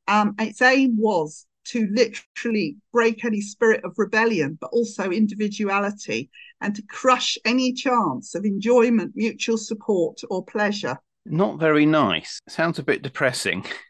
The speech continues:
Speaker 1: It really, really was. I mean, um, I'm currently, 'cause I've got so <laughs> fascinated by this, I'm currently now working on an article on, um, Wormwood Scrubs in nineteen sixteen,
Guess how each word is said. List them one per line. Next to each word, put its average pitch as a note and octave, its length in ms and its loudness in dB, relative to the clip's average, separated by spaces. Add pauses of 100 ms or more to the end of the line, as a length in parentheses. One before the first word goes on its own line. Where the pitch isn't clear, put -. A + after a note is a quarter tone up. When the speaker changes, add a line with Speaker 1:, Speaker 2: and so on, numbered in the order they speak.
(220)
Speaker 1:
It C4+ 280 0
really, C4+ 800 0
really A3 560 4
was. F#3 480 0
I G3+ 120 2
mean, G#3 360 0 (140)
um, G3+ 320 0
I'm A3 340 2 (320)
currently, G#3+ 680 -2
'cause A3+ 160 -4
I've A3+ 120 -4
got G#3+ 160 -2
so - 280 0
<laughs> - 160 -12
fascinated G3+ 520 -2
by E3 200 -2
this, - 240 -4 (280)
I'm A3 160 -2
currently C#4+ 440 2
now B3 260 4
working G#3+ 460 -2
on G3 100 -2
an G#3 80 0
article G3+ 560 -2 (360)
on, A3 440 4
um, F#3+ 380 -2 (180)
Wormwood C4 420 4
Scrubs G#3+ 440 -2
in G3 120 -6
nineteen G#3 380 -2
sixteen, E3 720 -4